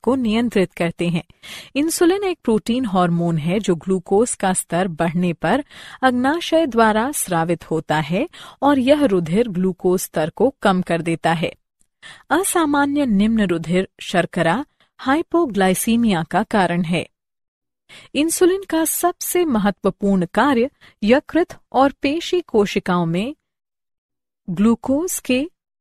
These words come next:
अंतर्ग्रहण को प्रेरित करता है। ग्लूकागॉन अमीनो अम्ल और ग्लिसरॉल अणुओं से ग्लूकोज के संश्लेषण को प्रेरित करके रुधिर ग्लूकोज स्तर में वृद्धि करता है। रुधिर ग्लूकोज स्तर में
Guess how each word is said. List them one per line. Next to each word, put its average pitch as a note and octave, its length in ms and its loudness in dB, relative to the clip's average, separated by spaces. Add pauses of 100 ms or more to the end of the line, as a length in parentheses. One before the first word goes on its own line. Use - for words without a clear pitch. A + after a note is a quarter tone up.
अंतर्ग्रहण G3 840 0
को - 200 -2 (120)
प्रेरित F3 360 0
करता E3+ 380 0
है। E3 180 -2 (1200)
ग्लूकागॉन D4+ 720 2
अमीनो G#3+ 420 2
अम्ल F#3+ 440 0 (240)
और G#3 140 4
ग्लिसरॉल G3+ 720 0
अणुओं F#3+ 400 2
से A3 280 -2
ग्लूकोज C#4+ 720 0
के C#4+ 220 0
संश्लेषण F#3+ 720 -2
को G#3 160 0
प्रेरित F3 420 0
करके - 460 0
रुधिर A3 380 0
ग्लूकोज F3+ 500 -2
स्तर E3 280 -6
में G#3+ 160 -2
वृद्धि F3+ 420 -2
करता E3+ 380 -2
है। E3+ 160 -2 (600)
रुधिर G#3 320 4
ग्लूकोज F3 480 -2
स्तर D#3 300 -4
में F#3 260 -2